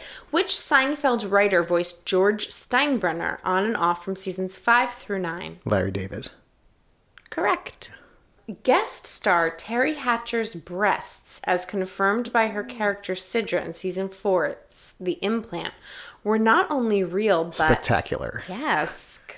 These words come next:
Speaker 1: Good. Uh, oh, in season six is the doorman. Frank Costanza wants to name the chest support garment he and Kramer invent the Manseer.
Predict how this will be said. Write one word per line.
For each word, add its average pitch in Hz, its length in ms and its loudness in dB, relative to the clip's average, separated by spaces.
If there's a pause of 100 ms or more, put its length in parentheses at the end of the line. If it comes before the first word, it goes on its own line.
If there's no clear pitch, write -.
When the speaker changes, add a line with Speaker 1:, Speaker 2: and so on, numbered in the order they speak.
(120)
Speaker 1:
Good. 294 380 -10 (560)
Uh, 175 540 2 (920)
oh, 190 260 6
in 233 140 0
season 349 420 4
six 339 440 -2
is 208 180 -2
the 196 80 -2
doorman. 208 760 2 (140)
Frank 254 300 2
Costanza 285 540 2
wants 185 320 2
to - 140 -2
name 202 180 2
the 185 100 2
chest 294 380 0
support 254 400 -2
garment 202 400 2
he 190 120 -2
and 185 100 -2
Kramer 208 340 -2
invent 160 460 -4 (540)
the 190 100 2
Manseer. 180 1000 2